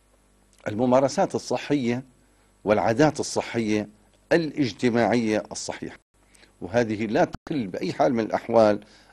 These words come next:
عما ذكرت سابقا، بل إن لم تتفوق عليها، ولو جمعناها مع بعضها البعض لكان أفضل. أولاها قال علماء الأعصاب أن الإنسان إذا حفظ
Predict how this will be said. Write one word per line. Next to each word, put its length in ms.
عما 260
ذكرت 320
سابقا، 420
بل 300
إن 100
لم 100
تتفوق 540
عليها، 340
ولو 280
جمعناها 440
مع 160
بعضها 360
البعض 440
لكان 320
أفضل. 360
أولاها 440
قال 400
علماء 480
الأعصاب 680
أن 120
الإنسان 520
إذا 240
حفظ 720